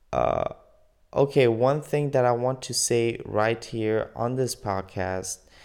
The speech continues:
I am pretty sure that I will not smoke again until my voice is recovered, because I have a feeling that every time I smoke,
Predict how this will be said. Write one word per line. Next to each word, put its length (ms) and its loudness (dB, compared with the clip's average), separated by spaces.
I 440 6
am 520 0
pretty 420 4
sure 800 6
that 680 0
I 120 2
will 680 2
not 640 4
smoke 480 2
again 580 0
until 460 0
my 200 0
voice 440 0
is 300 -8
recovered, 800 -4
because 760 6
I 120 8
have 160 4
a 60 2
feeling 420 2
that 360 4
every 400 2
time 400 2
I 80 4
smoke, 680 0